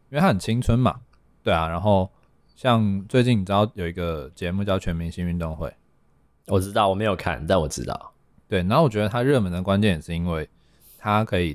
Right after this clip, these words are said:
Speaker 1: 带大家回到那种，哦，其实团体竞赛、团体生活，然后一群人一起做一件事情，就是其实是很热血，然后很欢乐的一件事。我觉得《灌篮高手》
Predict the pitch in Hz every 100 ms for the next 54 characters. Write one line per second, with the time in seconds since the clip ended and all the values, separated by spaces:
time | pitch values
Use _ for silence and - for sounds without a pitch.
0 | - 98 87 95 85 76 82 - 73 85
1 | 87 85 87 85 78 78 82 - 101 98
2 | 95 98 90 107 92 85 101 90 - 92
3 | 80 90 98 80 - 87 90 78 62 71
4 | _ _ _ _ - 80 90 135 131 101
5 | 87 87 - 139 - 76 69 - 95 85
6 | 98 90 92 80 73 - _ _ _ _
7 | _ _ _ - 87 95 - - 87 87
8 | 85 101 85 71 87 80 - - - 69
9 | - 76 73 69 - 71 67 - _ 95
10 | 98 113 104 71 67 73 78 - 82 85
11 | 95 98 117 92 95 98